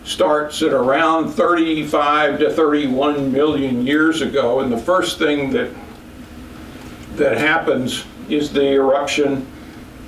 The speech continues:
of the La Garita caldera, the biggest one, and that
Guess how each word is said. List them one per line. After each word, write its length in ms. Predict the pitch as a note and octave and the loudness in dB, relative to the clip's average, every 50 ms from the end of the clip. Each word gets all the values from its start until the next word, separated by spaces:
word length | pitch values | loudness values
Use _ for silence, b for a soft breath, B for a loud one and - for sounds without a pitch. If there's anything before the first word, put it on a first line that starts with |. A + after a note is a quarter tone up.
| - - - | -14 -6 -2
of 600 | - D3 C#3 C3 C3 C3 C3 - - - - - | 2 2 2 4 2 0 -2 -4 -8 -12 -8 -4
the 80 | C#3+ C3+ | -2 0
La 320 | C3 B2+ C3 C3+ C#3 C#3 | 2 4 4 4 4 4
Garita 480 | D3+ C#3+ C3 C3 C3 B2+ C3 C3 B2 - | 2 2 2 2 0 2 2 2 0 0
caldera, 680 | - C3+ C3 C3 B2 A2 B2 C3 B2+ A2+ G#2+ G#2 A2 - | 0 2 2 2 2 2 4 4 4 4 2 0 -2 -2
the 60 | A2 | -4
biggest 440 | G2+ - A#2 A2+ A#2+ D3+ - - - | -2 0 0 0 2 0 -2 -2 -2
one, 400 | C3 B2 A#2+ A#2 G#2+ - - - | -2 0 0 0 -2 -2 -4 -4
and 200 | B2 B2 A#2 A2 A2+ | -4 -2 0 0 2
that 240 | A#2 A#2+ - - | 2 0 0 -2